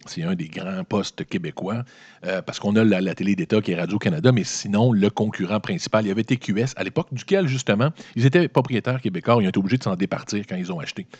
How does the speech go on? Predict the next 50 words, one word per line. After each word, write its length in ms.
Il 60
y 40
a 40
eu 20
une 100
plainte 300
de 80
Rogers 480
au 60
Canada, 340
puis 140
il 0
a 40
dit, « 140
Garde, 240
on 60
l'accepte 560
que 80
vous 160
achetiez, 600
euh, 140
T 140
V 140
A, 140
et 300
vous 120
devez 180
vous 80
départir 340
de 60
T 120
Q 220
S 80
pour 120
pas 100
avoir 240
un 80
monopole. » 500
Et 40
ça 120
revient 240
tout 140
le 80
long 260
au 60
Québec, 320
ce 80
problème 400
de 100
monopole-là. 720